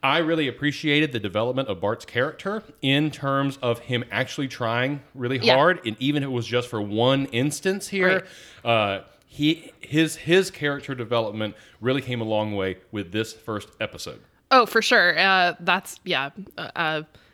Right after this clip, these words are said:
Speaker 2: when you decided that we were gonna do this, that was what kinda came to my mind
Speaker 1: Mm-hmm.
Speaker 2: as well. Is in that, you know, Bart typically, at least up until this point, like, was kinda like, "Fuck everything. I don't really care." But you do actually
Speaker 1: Yeah.
Speaker 2: see him, like,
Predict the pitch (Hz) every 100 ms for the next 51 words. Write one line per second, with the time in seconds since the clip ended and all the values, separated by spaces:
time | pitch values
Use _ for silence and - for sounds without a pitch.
0 | _ - 202 214 208 165 - 202 190 170
1 | 165 170 170 165 165 165 170 160 156 -
2 | 127 147 143 139 - - - 151 143 -
3 | 147 - 139 135 135 139 143 _ - 131
4 | 123 101 170 151 147 127 156 165 160 -
5 | 175 147 - - - - - - - -
6 | 247 226 185 175 214 190 - - 233 214
7 | - 196 175 165 - - - - - 202
8 | 196 185 - - 180 180 185 175 175 -
9 | 180 180 180 165 175 170 - 165 160 160
10 | - _ _ _ - _ _ _ - -
11 | - - 160 151 165 175 175 156 165 156
12 | 151 - - - 151 165 175 117 165 147
13 | 147 131 98 92 175 - - 175 - 170
14 | 156 147 143 135